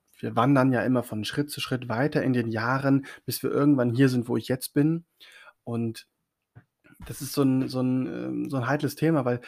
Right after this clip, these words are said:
natürlich kann ich vom Hier und Jetzt erzählen und, ähm, dann hätte ich aber heute schon fertig, eine Folge. Ich will das aber aufbauen, damit die Leute, die mich kennen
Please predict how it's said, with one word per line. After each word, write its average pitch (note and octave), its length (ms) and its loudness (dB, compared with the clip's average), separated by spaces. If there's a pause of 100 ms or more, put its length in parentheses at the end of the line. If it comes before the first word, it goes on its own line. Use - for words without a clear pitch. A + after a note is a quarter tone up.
(220)
natürlich D#3+ 300 2
kann C3 160 0
ich B2+ 100 -2
vom A#2+ 140 0
Hier B2+ 180 2
und A#2+ 80 -2
Jetzt A#2 200 -6
erzählen F3+ 680 -4 (520)
und, B2 640 -2
ähm, A#2+ 400 -4
dann B2 140 -2
hätte B2+ 160 0
ich D3 100 -4
aber B2 400 -4
heute B2+ 300 -6
schon C3 200 -6
fertig, B2+ 440 -8
eine G#2+ 180 -6
Folge. A#2 400 -6 (800)
Ich A#2 120 -4
will C#3 60 6
das C3+ 120 4
aber C3 220 0
aufbauen, D#3+ 600 0 (380)
damit B2+ 240 2
die D3 40 4
Leute, D3+ 240 6
die C#3+ 120 6
mich C3 200 2
kennen G3+ 460 -2